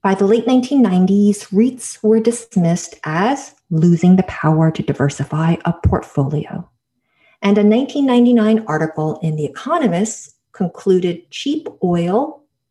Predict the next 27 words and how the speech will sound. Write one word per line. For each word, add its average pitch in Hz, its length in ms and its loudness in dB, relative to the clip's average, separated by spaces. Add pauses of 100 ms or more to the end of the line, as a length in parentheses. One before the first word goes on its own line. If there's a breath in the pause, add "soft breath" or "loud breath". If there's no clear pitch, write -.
(140)
is 262 300 -2
likely 185 360 0
to 185 160 -8
remain 143 440 -4
so. 127 520 -10 (1300)
Fast 214 420 -4
forward 220 320 4
twenty 220 320 2
years 208 380 2
to - 120 -8
the 214 100 -2
present. - 680 -12 (580)
Headlines 160 840 -4 (280)
teem 277 560 2
with 220 200 0
sentiments - 760 -4
such - 320 -8
as, 160 540 -6 (720)
"Does 156 260 -2
investing 165 500 0
in 170 80 2
emerging 165 440 4
markets 175 460 0
still 185 340 2
make 190 260 2
sense?" - 600 -6 (800)
And, 156 400 -4